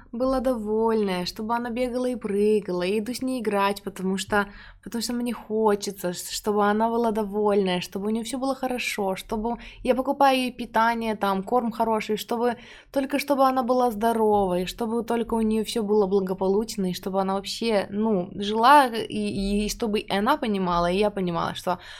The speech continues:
она просто самая счастливая кошка на свете, потому что так, как я о ней забочусь, никто другой о ней никогда не позаботится, да? Что это такое? Ну, хотя это такое ограниченное тоже понимание.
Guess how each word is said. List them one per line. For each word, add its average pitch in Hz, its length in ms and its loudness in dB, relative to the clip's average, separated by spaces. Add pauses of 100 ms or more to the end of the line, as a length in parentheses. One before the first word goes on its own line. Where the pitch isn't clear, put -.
(280)
она 220 220 4
просто 190 440 4 (300)
самая 302 420 6
счастливая 220 600 0
кошка - 360 -2
на 170 100 -8
свете, - 380 -10
потому 180 360 -10
что - 220 -14 (120)
так, 320 220 4
как 226 240 -4
я 240 360 2
о 247 40 2
ней 180 200 0
забочусь, 170 540 -8
никто 185 320 -6
другой 185 420 0
о 165 60 -2
ней 165 200 -6
никогда 156 440 -4
не 175 100 -4
позаботится, - 720 -8
да? 240 340 -2
Что 233 140 -8
это - 140 -16
такое? - 480 -2
Ну, 202 140 -6
хотя 214 280 0
это 180 140 -2
такое 196 260 0
ограниченное 190 580 -4
тоже 160 240 -8
понимание. 170 580 -8